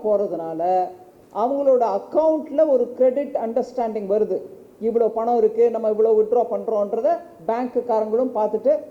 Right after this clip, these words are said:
"அப்பா நீ ஒரு தொழில் பண்றியா, உனக்கு வேணும்னா ஒரு சின்ன லோன் கொடுக்குறேன், எடுத்துக்கங்கன்னு" சொல்றாங்க. அதே ஆளுக்கு முன்னாடி தி-, பேங்க்குக்குள்ள வரது கூட அனுமதி இருந்திருக்காது. இதுக்கு ஏதுவா பி எம்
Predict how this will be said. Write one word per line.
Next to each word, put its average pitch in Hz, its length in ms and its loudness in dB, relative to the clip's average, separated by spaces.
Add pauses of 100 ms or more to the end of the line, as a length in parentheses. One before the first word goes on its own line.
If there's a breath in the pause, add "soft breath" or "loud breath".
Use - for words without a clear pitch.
(120)
"அப்பா 269 240 -2
நீ 254 100 2
ஒரு 214 200 2
தொழில் 247 340 2
பண்றியா, 220 300 0
உனக்கு 208 320 -4
வேணும்னா 240 280 -2
ஒரு 214 120 0
சின்ன 220 240 -4
லோன் 220 300 -2
கொடுக்குறேன், 202 360 0
எடுத்துக்கங்கன்னு" 180 640 -4
சொல்றாங்க. 147 360 -8 (1400)
அதே 247 600 4
ஆளுக்கு 262 560 0
முன்னாடி 254 540 0 (220)
தி-, 262 200 -4 (160)
பேங்க்குக்குள்ள 294 640 0 (160)
வரது 277 420 0
கூட 294 180 2
அனுமதி 254 420 0
இருந்திருக்காது. 196 460 -4 (1400)
இதுக்கு 330 440 0
ஏதுவா 254 360 2 (1600)
பி 262 160 0
எம் 262 180 0